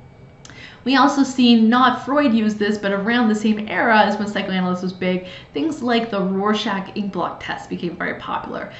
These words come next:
And this was a projection test where you looked at ink blots on a page and you were told to interpret it. And based on what you interpreted, this might tell what's going on in your unconscious. Now, there was an idea in psychoanalytic thinking that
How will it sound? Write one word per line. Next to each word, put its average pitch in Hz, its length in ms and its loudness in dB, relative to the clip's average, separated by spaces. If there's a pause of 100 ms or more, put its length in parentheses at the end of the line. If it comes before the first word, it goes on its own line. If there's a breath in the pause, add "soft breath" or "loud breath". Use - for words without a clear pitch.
(220 loud breath)
And 233 80 0
this 294 120 0
was 254 120 4
a 226 80 4
projection 190 580 -4
test 185 320 -2
where 175 100 -2
you 170 60 -6
looked 185 180 -4
at - 180 -6
ink 214 160 -4
blots 190 260 -4
on 170 80 -4
a - 60 -10
page 240 440 0 (280 loud breath)
and 214 100 2
you 226 80 2
were 226 80 2
told 202 360 -2
to 180 260 2
interpret 202 540 -4
it. - 120 -10
And 190 100 -6
based 196 220 -4
on 185 60 -4
what - 80 -8
you - 40 -8
interpreted, 214 560 -2 (200 loud breath)
this - 160 -2
might 226 180 0
tell 202 220 0
what's 196 140 -4
going 180 260 0
on 165 240 -6
in 185 100 -4
your - 180 -8
unconscious. - 920 -14 (880 loud breath)
Now, 262 280 4
there 320 220 2
was 339 160 2
an 320 60 0
idea 302 540 2
in 220 140 4
psychoanalytic 196 760 -2
thinking 196 500 -4
that 175 340 0